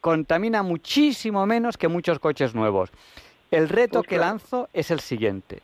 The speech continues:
Speaker 1: y lo lanzo aquí, públicamente. Que en la I T V se haga una medición de contaminantes y que las etiquetas ecológicas se den según lo que contamina cada coche.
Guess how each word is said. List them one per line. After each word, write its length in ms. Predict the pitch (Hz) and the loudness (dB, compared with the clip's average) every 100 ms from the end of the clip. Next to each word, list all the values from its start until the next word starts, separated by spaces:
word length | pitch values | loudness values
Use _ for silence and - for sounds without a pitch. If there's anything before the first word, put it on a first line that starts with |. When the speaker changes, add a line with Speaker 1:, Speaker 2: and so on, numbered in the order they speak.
| _ | _
Speaker 1:
y 80 | 147 | 2
lo 120 | 156 | 4
lanzo 380 | 214 233 - 220 | 2 -2 -4 -2
aquí, 280 | 131 - 123 | -4 -2 -4
públicamente. 800 | - 165 143 120 110 101 - - - _ - - - - _ _ | 0 0 2 0 0 -4 -8 -12 -12 _ -20 -20 -20 -20 _ _
Que 140 | 175 170 | 0 2
en 100 | 170 | 2
la 140 | 175 | 2
I 120 | 220 | 2
T 180 | 240 190 | 0 2
V 260 | 151 127 123 | 2 2 -2
se 180 | - 214 | 0 0
haga 120 | 214 | 2
una 180 | 214 202 | 0 0
medición 500 | 190 175 - 147 127 | 0 0 0 0 0
de 80 | |
contaminantes 840 | 127 135 143 143 175 226 220 254 220 | 0 0 0 0 2 0 2 0 -2
y 140 | - 151 | -6 -4
que 140 | - | 2
las 200 | 139 131 | 2 2
etiquetas 600 | 127 135 127 190 165 127 | -2 -4 0 0 2 -2
ecológicas 640 | 123 147 175 180 208 226 _ | 0 0 0 0 -2 -2 _
se 320 | - - 143 | -10 0 2
den 260 | 180 254 302 _ _ - _ | 4 0 -2 _ _ -20 _
según 320 | - 151 185 | -2 0 2
lo 100 | 247 | 2
que 80 | 180 | 0
contamina 600 | 180 175 190 226 254 247 - - | -2 0 0 0 0 -2 -8 -10
cada 480 | - 240 262 269 262 _ _ | 0 0 2 0 0 _ _
coche. 520 | 208 208 - 143 107 | 0 0 0 -4 -4